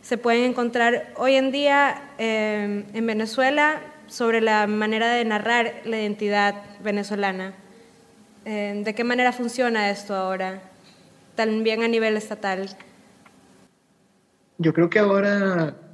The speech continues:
Speaker 2: eh, hay, creo que ahora hay una, hay una lucha, hay una lucha de significado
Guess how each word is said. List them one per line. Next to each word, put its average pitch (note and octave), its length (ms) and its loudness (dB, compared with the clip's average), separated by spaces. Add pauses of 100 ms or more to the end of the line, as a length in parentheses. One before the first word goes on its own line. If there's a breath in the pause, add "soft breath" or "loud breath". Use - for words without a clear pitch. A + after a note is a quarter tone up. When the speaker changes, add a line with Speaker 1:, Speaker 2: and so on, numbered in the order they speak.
(180)
Speaker 2:
eh, B2 280 -2
hay, B2 140 4
creo C3 220 2
que F3 80 2
ahora F3+ 140 8
hay F3+ 60 4
una, F3+ 320 2
hay C#3 120 2
una D#3 340 2
lucha, C#3 800 2 (240)
hay A2+ 120 -14
una C3+ 120 0
lucha C#3 380 2
de B2 120 4
significado A#2 840 0